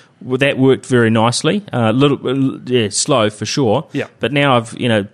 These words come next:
Speaker 1: t-, w-, while we were sitting here, I've tried to download a couple of those files, and it just sort of says, you know, temp-, you, you get right through to the download stage,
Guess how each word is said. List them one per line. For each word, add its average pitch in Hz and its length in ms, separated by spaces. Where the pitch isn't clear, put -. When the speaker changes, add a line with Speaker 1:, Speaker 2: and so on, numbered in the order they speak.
Speaker 1:
t-, - 140
w-, 127 300
while 127 260
we 113 140
were 110 120
sitting 147 280
here, 107 240
I've 107 120
tried 110 240
to - 80
download 113 460
a 117 40
couple 113 280
of 101 120
those 98 140
files, 123 640
and 110 800
it 73 160
just 113 200
sort 104 120
of 98 80
says, 107 280
you 113 60
know, 95 120
temp-, 107 400
you, 123 160
you 135 240
get 151 280
right 143 540
through 156 260
to 139 80
the 120 160
download 120 520
stage, 131 640